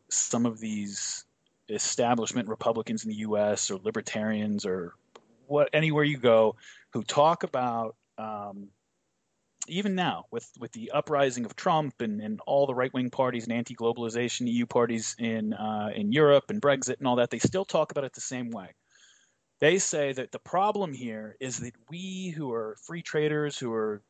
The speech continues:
globalists, whatever it is, that we have not, we have, we have failed here. And so you're like, "Okay, so they're starting to kinda maybe get the point. Let's see what this guy has to say." We have failed to explain to these ignorant people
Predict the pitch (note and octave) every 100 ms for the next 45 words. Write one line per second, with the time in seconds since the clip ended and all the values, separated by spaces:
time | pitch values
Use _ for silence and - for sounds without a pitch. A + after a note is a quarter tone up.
0 | - D3 D3 C#3+ C3+ B2+ C#3+ D3 C3+ -
1 | A#2+ A#2+ F#3 A3 G#3 D3+ A#2 B2+ D3 D#3
2 | D3 E3+ A3 F3 - D3 F#3 A3+ G3 -
3 | C#3+ A2+ G2 - - - _ A#2+ - C#3+
4 | C#3 B2+ - A2+ - C3+ E3 - C3+ C3
5 | - C#3+ D3 D3+ D3 - C#3+ C#3 C#3+ C#3+
6 | C#3+ - - F3 - A2+ D3+ C#3 C3+ C#3
7 | - C3+ C3+ C3 D3 - B2+ - - -
8 | - - C3 A3 C4 A#3+ E3+ C#3+ - F3
9 | E3 D3 B2 D#3 C3 - - - - D3
10 | D3+ D#3+ E3 D3+ C3+ A#2 A#2 A2+ - B2+
11 | B2+ A#2 A2 - C#3+ - G2+ F2